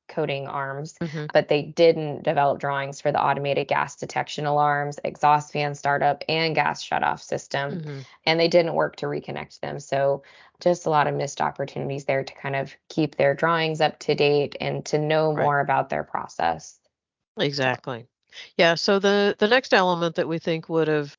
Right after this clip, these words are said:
Speaker 2: been a big help to them is P H As. That walks you through a very methodical look at your process and identify what potential deviations could happen,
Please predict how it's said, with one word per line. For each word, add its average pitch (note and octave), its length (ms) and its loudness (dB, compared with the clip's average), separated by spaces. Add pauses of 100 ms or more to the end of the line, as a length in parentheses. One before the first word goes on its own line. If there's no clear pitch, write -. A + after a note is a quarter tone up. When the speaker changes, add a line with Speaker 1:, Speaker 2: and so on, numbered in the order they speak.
Speaker 2:
been D3 540 -2
a C#3+ 160 -6
big C#3+ 240 0
help D3 340 0
to D3 180 -2
them C#3 300 -2
is C#3+ 540 0
P F3+ 160 2
H C#3+ 240 2
As. C#3+ 640 2 (640)
That D#3+ 480 0
walks E3+ 460 2
you D#3 100 -4
through D#3 480 0
a C#3 80 0
very C#3+ 320 0
methodical C#3 800 -2 (240)
look G3+ 300 4
at F3+ 100 2
your F3+ 140 -4
process D3+ 720 0
and C#3+ 80 -4
identify C#3+ 1040 0 (500)
what D#3+ 380 0 (140)
potential D#3 500 -4
deviations D3 680 -4
could B2+ 260 -6
happen, A3 640 -2